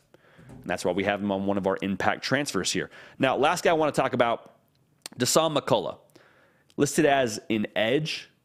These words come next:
at Oklahoma. He's gonna play their cheetah position. I believe he's going to end up winning that position battle and be your starting cheetah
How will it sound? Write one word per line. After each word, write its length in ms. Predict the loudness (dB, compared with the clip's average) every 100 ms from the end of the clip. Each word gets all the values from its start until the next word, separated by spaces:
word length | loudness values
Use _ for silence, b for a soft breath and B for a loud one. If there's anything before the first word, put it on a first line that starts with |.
| _
at 100 | 0
Oklahoma. 640 | 0 0 0 0 -2 -4 -2
He's 80 |
gonna 140 | -2 0
play 160 | 0
their 160 | 2 0
cheetah 420 | 0 0 2 2
position. 540 | -2 0 0 0 -4 -2
I 140 | -2
believe 240 | 0 0 0
he's 100 | -2
going 200 | -2 -2
to 100 | -2
end 220 | 0 0
up 100 | -2
winning 360 | -2 -2 0 0
that 180 | -2
position 380 | -2 -2 -2 -2
battle 260 | 0 0 0
and 180 | -2 0
be 80 |
your 180 | 0 0
starting 380 | 0 0 2 -2
cheetah 360 | -2 -2 -2